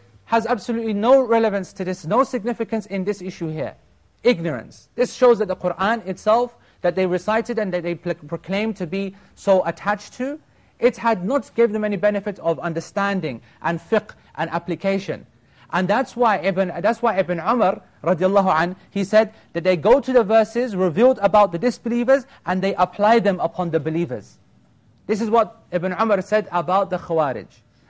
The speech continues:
And it fits very, very well with this principle. Number one, the first way to describe the, the, the, or recognize the Khawarij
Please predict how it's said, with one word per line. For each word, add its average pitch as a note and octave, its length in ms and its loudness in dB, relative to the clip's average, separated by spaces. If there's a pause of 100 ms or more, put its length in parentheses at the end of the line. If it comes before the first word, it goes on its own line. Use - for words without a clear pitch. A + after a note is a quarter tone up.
And F3 140 -2
it G3 120 -6
fits A#3+ 220 0
very, A#3+ 320 6
very A3+ 240 0
well G#3 260 2
with D3 200 -2
this F#3+ 260 -4 (260)
principle. F#3 540 -4 (180)
Number F3 260 -2
one, E3 380 -2
the - 80 -14
first A3 360 0
way F#3+ 180 -2
to E3+ 120 -12
describe F3 460 -4
the, E3 120 -6
the, D3+ 400 -8
the, C3 180 -8
or C3+ 300 -4
recognize F3 420 -6
the D3+ 80 -6
Khawarij F3+ 440 -2